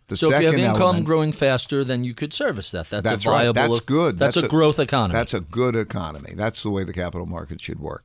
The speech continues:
Speaker 1: So
Speaker 2: Mm-hmm.
Speaker 1: when you have debt growing faster than the debt service payments, that's unsustainable, and at some point that stops, and you lose that demand.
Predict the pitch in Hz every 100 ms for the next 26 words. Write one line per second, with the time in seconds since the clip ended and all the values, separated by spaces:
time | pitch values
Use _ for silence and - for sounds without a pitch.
0 | - 107 104 90 - - - 117 123 110
1 | 104 98 85 - - 107 98 104 95 87
2 | 90 - 131 135 131 - 82 113 _ _
3 | _ - 92 90 85 92 - - 131 110
4 | 104 - 87 78 80 82 - _ _ -
5 | 107 110 - 107 101 92 - - 107 101
6 | 85 78 95 - 101 95 90 101 98 85
7 | 92 82 95 92 - 92 80 87 - -
8 | 95 98 98 110 120 107 101 95 - 90
9 | 85 -